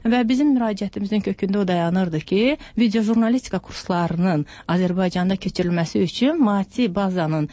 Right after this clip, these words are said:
yaradılmasına, texniki bazanın yaradılmasına onlar bizə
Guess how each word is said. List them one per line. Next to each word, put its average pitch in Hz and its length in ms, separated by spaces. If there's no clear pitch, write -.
yaradılmasına, 175 800
texniki 196 420
bazanın 165 400
yaradılmasına 190 680
onlar 185 300
bizə 175 400